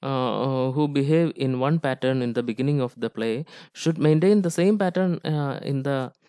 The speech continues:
mm, middle as well as the end. Uh,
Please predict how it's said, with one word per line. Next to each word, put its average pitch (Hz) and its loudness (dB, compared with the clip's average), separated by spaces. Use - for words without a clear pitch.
mm, 107 -4
middle 139 0
as 127 -6
well 131 -4
as 127 -6
the 117 -2
end. 110 -2
Uh, 98 -6